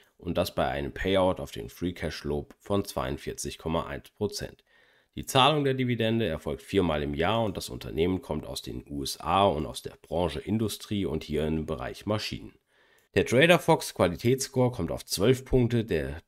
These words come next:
Dividendenscore erreicht dreizehn Punkte und der Wachstumsscore kommt auf acht Punkte. Und das hier vorgestellte Unternehmen ist A O Smith.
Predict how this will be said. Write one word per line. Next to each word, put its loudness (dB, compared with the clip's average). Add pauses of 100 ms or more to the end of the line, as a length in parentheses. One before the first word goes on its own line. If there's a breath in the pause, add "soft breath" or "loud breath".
Dividendenscore 2
erreicht -6
dreizehn 0
Punkte -2
und 0
der 0
Wachstumsscore -6
kommt -2
auf -2
acht -8
Punkte. -12 (260)
Und -6
das -4
hier 2
vorgestellte -2
Unternehmen 0
ist -6
A 4
O 4
Smith. -6